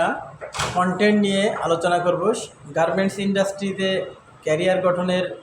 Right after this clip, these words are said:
লক্ষ্যে যারা ফ্রেশার হিসেবে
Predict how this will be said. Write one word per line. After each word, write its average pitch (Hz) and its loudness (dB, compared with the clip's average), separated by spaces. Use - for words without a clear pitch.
লক্ষ্যে 175 0
যারা 175 2
ফ্রেশার 220 2
হিসেবে 202 2